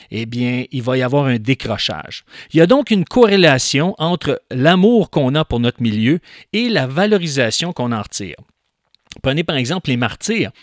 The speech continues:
qui ont persévéré à garder la foi parce que la valorisation qu'ils recevaient des dieux était plus grande que celle qu'ils pouvaient recevoir de l'État.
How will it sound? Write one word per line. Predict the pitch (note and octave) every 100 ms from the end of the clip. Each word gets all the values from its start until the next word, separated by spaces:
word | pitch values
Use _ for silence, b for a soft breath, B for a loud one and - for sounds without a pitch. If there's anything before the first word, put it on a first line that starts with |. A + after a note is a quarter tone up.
| B B B B
qui | -
ont | C#3+ -
persévéré | E3+ - F3+ D3+ E3+
à | F#3
garder | C3+ C#3 D#3+
la | D3+ A2+
foi | - G3 G#3+
parce | - C#3
que | -
la | C3+ B2
valorisation | B2+ A3 A3+ F#3+ D#3+ C#3+ - G3
qu'ils | - B2+
recevaient | D#3+ - D#3 F#3
des | C#3+ B2
dieux | A2+ A#2+ E3 B3 B B B B C3+
était | C3+ D3+
plus | - A3+ A#3+
grande | E3 E3+ A3 -
que | A#2+
celle | - G3 G3+
qu'ils | E3+ C3
pouvaient | B2+ C3
recevoir | C3 D#3+ C#3+ C#3 E3
de | B2+
l'État. | G#2+ - -